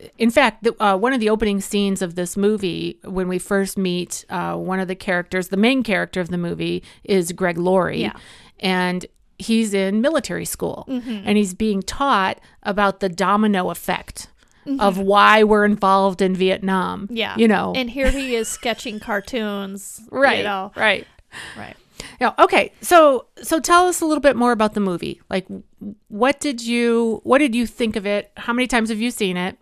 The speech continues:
Speaker 1: <laughs>
Speaker 2: As if you
Speaker 1: Let's,
Speaker 2: don't know.
Speaker 1: let's talk about it.
Speaker 2: I saw twice.
Speaker 1: Right.
Speaker 2: I loved it.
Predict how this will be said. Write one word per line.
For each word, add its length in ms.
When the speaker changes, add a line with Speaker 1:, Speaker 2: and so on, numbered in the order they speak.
Speaker 1:
<laughs> 80
Speaker 2:
As 420
if 40
you 100
Speaker 1:
Let's, 140
Speaker 2:
don't 180
know. 100
Speaker 1:
let's 260
talk 280
about 340
it. 220
Speaker 2:
I 220
saw 260
twice. 540
Speaker 1:
Right. 240
Speaker 2:
I 120
loved 260
it. 140